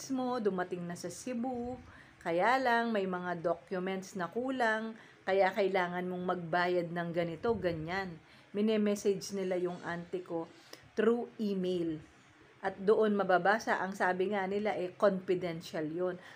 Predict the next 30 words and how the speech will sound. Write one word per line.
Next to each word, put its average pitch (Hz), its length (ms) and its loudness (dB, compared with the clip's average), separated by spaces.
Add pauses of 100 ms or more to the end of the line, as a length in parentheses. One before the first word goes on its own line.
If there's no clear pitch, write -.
At 190 160 0
bawal 180 560 2
ipakita 185 720 0
kung 196 160 0
hindi 190 240 2
naman 180 320 0
para 175 320 2
sa'yo 175 400 -2
yung 170 80 -8 (400)
message 180 640 -4
na 226 80 -2
yun, 180 320 -2 (160)
ay 220 320 0 (720)
i-delete 196 560 2
mo. 190 320 -2 (1120)
Diba? 175 400 0
Ba't 277 240 2
mo 302 160 4
i-delete? 185 720 0 (140)
Ebidensya 196 800 4
nga 180 160 0
yun 180 320 -2
eh. 156 80 -10 (400)
Alam 247 320 0
nyo 254 160 -2
ba 233 80 4
yung 233 240 0
ginagawa 185 560 2
nila 175 400 -6
na, 165 320 -8